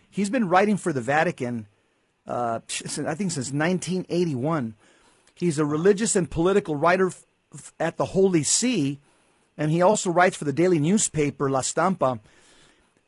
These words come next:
What Marco Tassati did in this article, he took the, the thoughts of a young Cardinal Ratzinger, Joseph Ratzinger, or Father Ratzinger, a fourth century theologian by the name of Tychonius, and he also took some of the Fatima messages,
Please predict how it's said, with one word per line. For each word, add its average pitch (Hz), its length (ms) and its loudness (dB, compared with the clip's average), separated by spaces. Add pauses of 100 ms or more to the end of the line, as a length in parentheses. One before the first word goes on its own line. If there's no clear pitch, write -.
(100)
What 180 240 2
Marco 240 340 4
Tassati 214 500 2
did 196 160 6
in 175 100 2
this 175 180 0
article, 170 460 4
he 165 120 -2
took 240 300 2
the, 147 140 0
the 143 220 -6
thoughts 196 360 0
of 147 100 -2
a 139 60 2
young 165 260 2
Cardinal 180 360 0
Ratzinger, 139 640 -2 (260)
Joseph 143 320 -2
Ratzinger, 139 400 -2
or 131 100 -2
Father 202 340 4
Ratzinger, 120 500 -4 (1160)
a 165 80 4
fourth 247 400 6
century 240 440 0
theologian 202 580 4
by 160 80 2
the 170 80 0
name 208 140 2
of 190 100 -2
Tychonius, 165 960 -2 (1600)
and 190 140 4
he 196 80 4
also 220 260 6
took 214 240 2
some 202 220 4
of 196 60 2
the 165 60 2
Fatima 214 480 4
messages, 151 800 0